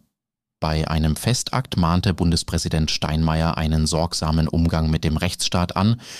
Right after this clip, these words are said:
und warnte vor parteipolitischem Streit um Richterwahlen.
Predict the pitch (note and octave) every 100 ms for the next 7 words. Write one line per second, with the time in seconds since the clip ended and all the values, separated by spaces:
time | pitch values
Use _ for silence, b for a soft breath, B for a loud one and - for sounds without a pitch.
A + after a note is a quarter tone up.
0 | B - A#2+ F#2+ D#2+ E2+ E2+ - E2 E2
1 | D#2+ E2+ F2 F2+ - E2+ E2+ E2+ - D#2
2 | - - D#2 E2+ G2 G2 A2+ A#2+ - D#2
3 | D2+ D2 C#2+ C#2+